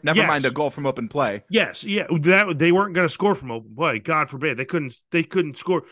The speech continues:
Speaker 2: We had thirty-two shots. They had nine in, in what, five of them were on target. Um, but Craig Burley is the biggest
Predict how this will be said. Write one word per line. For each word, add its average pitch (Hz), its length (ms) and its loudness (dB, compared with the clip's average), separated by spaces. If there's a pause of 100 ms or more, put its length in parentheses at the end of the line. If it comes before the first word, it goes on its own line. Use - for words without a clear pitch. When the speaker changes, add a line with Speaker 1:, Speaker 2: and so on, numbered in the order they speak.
(140)
Speaker 2:
We 185 100 2
had 190 160 2
thirty-two 160 400 -2
shots. 151 380 -2
They 147 100 -4
had 131 220 -4
nine 135 460 0
in, 123 440 -10
in 127 220 -10 (580)
what, 143 280 -10
five 160 380 -2
of 170 80 -6
them 151 120 -8
were 156 160 -2
on 147 140 -4
target. 151 460 0 (880)
Um, 147 540 0 (800)
but 147 140 -8
Craig 196 240 0
Burley 185 420 4
is 147 180 0
the 156 180 -8
biggest 170 720 0